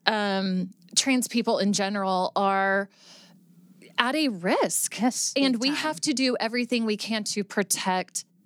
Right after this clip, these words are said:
Speaker 1: these people. They are our sisters. They are our brothers. Like, we,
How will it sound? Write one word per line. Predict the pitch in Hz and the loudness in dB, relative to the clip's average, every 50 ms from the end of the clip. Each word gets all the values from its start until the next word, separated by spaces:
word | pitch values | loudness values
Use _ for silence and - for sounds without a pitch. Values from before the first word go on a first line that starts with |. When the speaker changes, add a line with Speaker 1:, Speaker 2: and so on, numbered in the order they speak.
| - - | -2 0
Speaker 1:
these | 208 190 190 185 | 2 2 2 0
people. | - - 196 185 180 - 180 175 170 | 0 2 2 2 4 4 2 2 2
They | 180 180 175 | 2 2 2
are | 180 185 185 | 2 2 2
our | 180 180 | 2 0
sisters. | 175 - - 185 - - 196 180 175 | 0 0 0 0 0 0 0 0 0
They | - 180 175 | 0 0 0
are | 175 175 | 0 0
our | 175 170 | 0 0
brothers. | 170 190 190 185 185 185 185 185 185 175 - | 0 0 0 0 0 0 0 0 0 0 0
Like, | 196 185 180 180 175 - _ - - - - - - - - - - - | 0 0 0 0 -2 -6 _ -20 -18 -16 -16 -16 -16 -18 -20 -20 -12 -2
we, | - 196 185 202 214 202 202 202 196 190 190 196 | 0 2 4 4 4 4 4 4 4 4 2 2